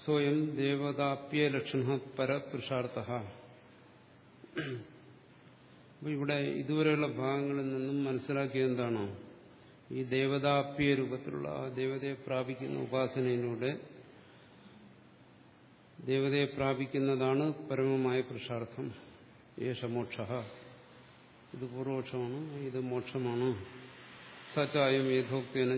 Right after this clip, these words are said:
ജ്ഞാനകർമ്മ സമുച്ചയ സാധനേന പ്രാപ്തവ്യോ. അത് ഈ മുമ്പ് പറഞ്ഞ ജ്ഞാനകർമ്മ സമുച്ചയമാകുന്ന സാധനയിലൂടെ പ്രാപിക്കേണ്ടതാണ്.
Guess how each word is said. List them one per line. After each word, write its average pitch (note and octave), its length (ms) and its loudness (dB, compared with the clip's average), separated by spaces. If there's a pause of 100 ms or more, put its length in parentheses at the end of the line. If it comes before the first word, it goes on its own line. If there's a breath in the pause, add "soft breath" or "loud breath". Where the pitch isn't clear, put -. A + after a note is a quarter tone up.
ജ്ഞാനകർമ്മ B2+ 680 0 (100)
സമുച്ചയ B2+ 480 -2 (100)
സാധനേന C3 540 2
പ്രാപ്തവ്യോ. B2 680 0 (2000 loud breath)
അത് C#3 260 4 (420)
ഈ C#3+ 120 0
മുമ്പ് C3 320 2
പറഞ്ഞ B2 260 0 (140)
ജ്ഞാനകർമ്മ B2+ 680 0
സമുച്ചയമാകുന്ന C3 1080 -2
സാധനയിലൂടെ C3 1200 0 (260)
പ്രാപിക്കേണ്ടതാണ്. B2 920 0